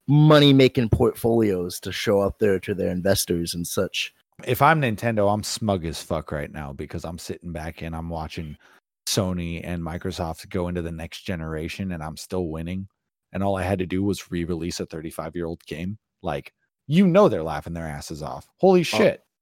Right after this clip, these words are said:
Speaker 1: are they winning? Are they winning?
Speaker 2: I would say so.
Speaker 1: Well, define, define what you mean by winning.
Speaker 2: I, I just popularity, I think Nintendo, uh, but because P S four and Xbox don't have the family factor either.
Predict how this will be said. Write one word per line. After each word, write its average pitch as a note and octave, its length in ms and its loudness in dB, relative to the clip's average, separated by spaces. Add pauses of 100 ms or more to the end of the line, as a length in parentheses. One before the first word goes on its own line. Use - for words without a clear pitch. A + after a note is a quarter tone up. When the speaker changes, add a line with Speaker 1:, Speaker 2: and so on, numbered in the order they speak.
(240)
Speaker 1:
are B2+ 180 6
they D3 140 6
winning? F3 400 4 (260)
Are B2+ 120 -4
they D#3 100 2
winning? G#3 340 0 (300)
Speaker 2:
I A#2 120 2
would F3+ 140 2
say D2+ 160 0
so. G2 320 -4 (680)
Speaker 1:
Well, C#3 160 6
define, C#3+ 520 6
define D#3 320 8
what C#3 180 6
you C3+ 40 8
mean B2+ 120 8
by F#2 140 6
winning. E2 400 -2 (420)
Speaker 2:
I, G#2 240 -6
I G#2 60 -4
just G2+ 280 -6
popularity, F#2 680 -2
I D2+ 60 -6
think F2 180 -8
Nintendo, F#2 420 -4
uh, C#3 40 4
but D3 200 2
because D#3+ 360 2
P F#3+ 200 4
S F3+ 120 4
four F#3+ 240 2
and F3 100 -2
Xbox D#3 380 -4
don't E3+ 140 0
have D3+ 160 -2
the D3 100 0
family D#3+ 360 -2
factor F2+ 440 -4
either. C#2+ 420 -6